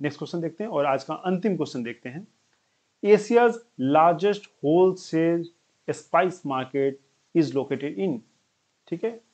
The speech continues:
मसालों का बाजार, ठीक है, Asia का सबसे बड़ा थोक मसाला बाजार कहाँ स्थित है? आप सोचिए कितना अजूबा मसला, मसाला बाजार होगा जो सबसे बड़ा मसाला बाजार है।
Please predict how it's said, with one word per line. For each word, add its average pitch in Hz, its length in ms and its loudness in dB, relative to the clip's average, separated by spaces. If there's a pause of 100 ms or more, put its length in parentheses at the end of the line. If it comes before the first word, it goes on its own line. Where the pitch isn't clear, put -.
(460)
मसालों 170 440 2
का 180 100 2
बाजार, 127 340 2
ठीक 147 240 -8
है, 180 80 0 (180)
Asia 165 320 -2
का 170 120 -2
सबसे - 360 -4
बड़ा 165 240 2
थोक 180 420 0
मसाला 143 320 -2
बाजार 135 320 -2
कहाँ 139 320 -14
स्थित 127 320 -10
है? 110 160 -10 (2000)
आप 127 140 -4
सोचिए 156 400 -4
कितना 156 340 -4
अजूबा 147 260 0
मसला, 139 300 -2
मसाला 147 380 -4
बाजार 139 260 -2
होगा 143 240 -4
जो 160 120 -6
सबसे 143 320 -6
बड़ा 135 260 2
मसाला 135 320 -4
बाजार 117 280 -6
है। - 80 -20